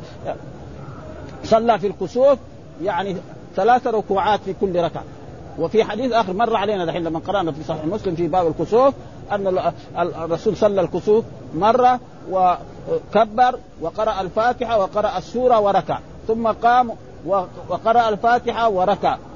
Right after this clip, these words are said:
ثم قام وكذلك وقرأ وركع، ثم بعد ذلك الركعة الثانية كذلك فيها، وحديث آخر أربع ركوعات،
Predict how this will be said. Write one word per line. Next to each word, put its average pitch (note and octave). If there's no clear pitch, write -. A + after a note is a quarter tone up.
ثم A#3+
قام A#3
وكذلك A3
وقرأ A3+
وركع، G3
ثم B3+
بعد A3
ذلك A3+
الركعة G#3
الثانية A#3
كذلك G#3+
فيها، E3+
وحديث F#3
آخر B3+
أربع A#3
ركوعات، E3